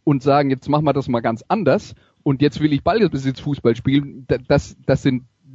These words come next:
Dinge, mit denen man sich intensiv befassen muss und das dann lernen zu können. Also ich sehe das nicht für,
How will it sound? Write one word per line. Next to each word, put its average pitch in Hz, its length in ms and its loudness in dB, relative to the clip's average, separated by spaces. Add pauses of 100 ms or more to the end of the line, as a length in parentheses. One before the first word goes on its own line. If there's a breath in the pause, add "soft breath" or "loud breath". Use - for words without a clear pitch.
(140)
Dinge, 190 200 2
mit 170 220 0
denen 160 160 2
man 156 120 0
sich 143 180 -6
intensiv 180 440 -2
befassen 143 440 -2
muss 135 260 2 (360 soft breath)
und 143 200 0 (180)
das 165 200 0
dann 127 160 0
lernen 143 340 2
zu 143 140 -4
können. 143 300 -2
Also 131 160 -4
ich 143 200 -6
sehe 165 140 2
das 202 180 0
nicht 233 220 -2
für, 117 300 2